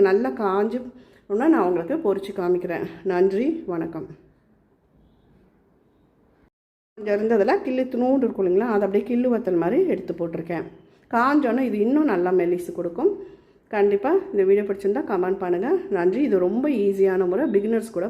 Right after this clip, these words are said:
பண்ணிடலாம். நன்றி, வணக்கம். உடைச்சி போட்டோம் இல்லைங்களா, குக்கர்ல வேக வச்சு, அந்த வத்தல் காஞ்சிச்சு. கொஞ்சம் தடிமனா இருக்கிறது தான் கொஞ்சம் காயலை. இப்ப காஞ்ச வத்தல் வரைக்கும்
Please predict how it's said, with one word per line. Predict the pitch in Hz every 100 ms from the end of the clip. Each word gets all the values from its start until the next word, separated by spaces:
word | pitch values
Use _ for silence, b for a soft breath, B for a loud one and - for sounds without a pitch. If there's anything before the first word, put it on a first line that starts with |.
| 208
பண்ணிடலாம். | 165 160 165 165
நன்றி, | 175 226 214
வணக்கம். | 147 151 - _ _ _ -
உடைச்சி | 208 208 - 233
போட்டோம் | 202 196 196 180
இல்லைங்களா, | 170 175 202 196
குக்கர்ல | 190 202 202 190
வேக | 165 165
வச்சு, | 165 - 202
அந்த | 185 180
வத்தல் | 175 180 226 202 269 - - - - -
காஞ்சிச்சு. | 190 208 226 185 - 302 233
கொஞ்சம் | 202 185 185
தடிமனா | 185 220 233 233
இருக்கிறது | 202 180 175 175 196
தான் | 208
கொஞ்சம் | 185 170 233 262
காயலை. | 202 180 196 190 175 285 B B B 185
இப்ப | 180 185
காஞ்ச | 196 226 254 240
வத்தல் | 190 - 202 196
வரைக்கும் | 175 175 269